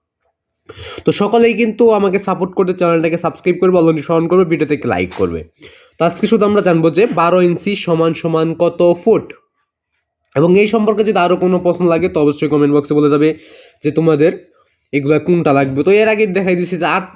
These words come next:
এই আট সুতায় কত ইঞ্চি হয়। তো আজকে জানবো যে বারো ইঞ্চিতে কত ফুট।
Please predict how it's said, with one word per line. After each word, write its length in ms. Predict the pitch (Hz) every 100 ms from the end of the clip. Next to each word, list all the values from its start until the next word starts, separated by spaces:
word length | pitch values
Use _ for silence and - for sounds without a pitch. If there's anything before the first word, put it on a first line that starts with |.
| 190
এই 100 | 185
আট 180 | 160 190 -
সুতায় 340 | 220 202 214
কত 160 | 214 214
ইঞ্চি 280 | 180 135 -
হয়। 180 | 127 123
তো 80 | 180
আজকে 260 | 190 214 240
জানবো 260 | 220 214 220
যে 100 | 220
বারো 220 | 208 214
ইঞ্চিতে 260 | 196 180 185
কত 160 | 180 170
ফুট। 260 | - 131